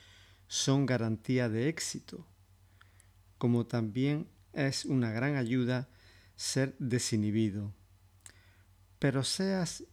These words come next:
introvertido o extravertido, todos contamos con un aliado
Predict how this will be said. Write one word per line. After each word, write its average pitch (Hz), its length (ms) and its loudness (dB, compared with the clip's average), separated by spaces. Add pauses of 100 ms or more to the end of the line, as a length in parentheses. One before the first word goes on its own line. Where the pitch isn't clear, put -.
(120)
introvertido 123 1120 4
o - 180 0
extravertido, 113 1200 -2 (800)
todos 160 440 4
contamos 123 680 -2
con 117 360 0
un 131 260 0
aliado 120 800 0